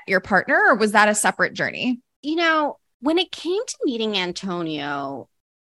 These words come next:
Speaker 2: I would say that journey, again, goes back to the self-esteem journey.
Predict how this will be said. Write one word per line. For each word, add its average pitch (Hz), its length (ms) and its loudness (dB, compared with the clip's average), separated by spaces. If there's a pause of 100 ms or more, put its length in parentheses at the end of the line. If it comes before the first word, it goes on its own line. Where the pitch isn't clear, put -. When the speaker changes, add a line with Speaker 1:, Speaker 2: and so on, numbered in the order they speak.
(260)
Speaker 2:
I 330 100 -8
would 466 220 -2
say 214 640 -2 (560)
that 226 340 4
journey, 165 760 -4 (160)
again, 208 320 0
goes 185 200 -4
back 160 240 0
to 208 80 -12
the 175 100 -6
self-esteem 143 640 -6
journey. 78 540 -16